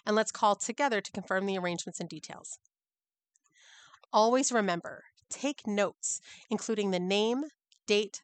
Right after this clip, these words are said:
time, and exact quotations, which you can indicate by using quotation marks to the extent possible. Notes may be on paper, on your phone, or otherwise. Record.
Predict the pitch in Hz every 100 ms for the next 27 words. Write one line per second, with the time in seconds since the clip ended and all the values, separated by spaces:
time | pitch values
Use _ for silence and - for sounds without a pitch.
0 | _ - - 208 196 190 185 170 185 190
1 | 240 - 294 - 202 185 180 175 - -
2 | - - 226 226 220 214 226 220 202 185
3 | 180 185 - 180 254 254 247 220 208 -
4 | 190 175 - 170 - 175 160 175 - -
5 | - - - 214 214 220 196 196 185 -
6 | 254 - 294 285 214 190 175 - 208 202
7 | 190 180 175 165 - - - - _ _
8 | _ _ _ _ _ - 240 - - 226
9 | - -